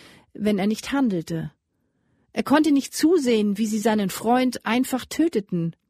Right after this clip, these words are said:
Zitternd vor Erregung stand er auf,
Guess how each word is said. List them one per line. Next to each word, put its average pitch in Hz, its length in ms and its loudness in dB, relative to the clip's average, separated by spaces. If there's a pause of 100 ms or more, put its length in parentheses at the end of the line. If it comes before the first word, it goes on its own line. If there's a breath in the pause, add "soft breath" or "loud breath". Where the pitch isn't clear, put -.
(1300)
Zitternd 285 460 2
vor 277 180 2
Erregung 233 460 2
stand 247 320 0
er 220 240 -2
auf, 254 320 -2